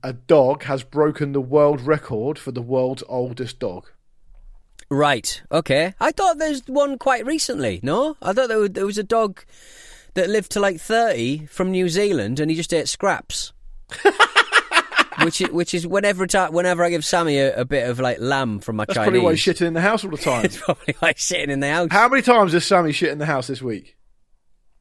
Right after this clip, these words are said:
Speaker 2: Three times.
Speaker 1: That's
Speaker 2: It's only
Speaker 1: not,
Speaker 2: Monday.
Speaker 1: that's suboptimal, isn't it? It's
Speaker 2: <laughs> That's
Speaker 1: Monday.
Speaker 2: suboptimal, yeah.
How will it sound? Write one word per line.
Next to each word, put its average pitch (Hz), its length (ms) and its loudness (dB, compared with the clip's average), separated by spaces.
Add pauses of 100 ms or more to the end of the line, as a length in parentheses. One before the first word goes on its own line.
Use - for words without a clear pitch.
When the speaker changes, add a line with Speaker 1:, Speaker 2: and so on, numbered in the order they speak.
(1600)
Speaker 2:
Three 135 220 -4
times. 95 400 -6 (1400)
Speaker 1:
That's 143 140 -8
Speaker 2:
It's - 20 -10
only 139 140 2
Speaker 1:
not, 101 140 -2
Speaker 2:
Monday. 107 260 -2 (100)
Speaker 1:
that's - 220 -8
suboptimal, 156 440 0
isn't 120 180 -8
it? 107 220 -12
It's 165 100 -8
Speaker 2:
<laughs> - 0 -
That's - 20 -8
Speaker 1:
Monday. 180 300 -4
Speaker 2:
suboptimal, 135 460 -2
yeah. 113 200 -4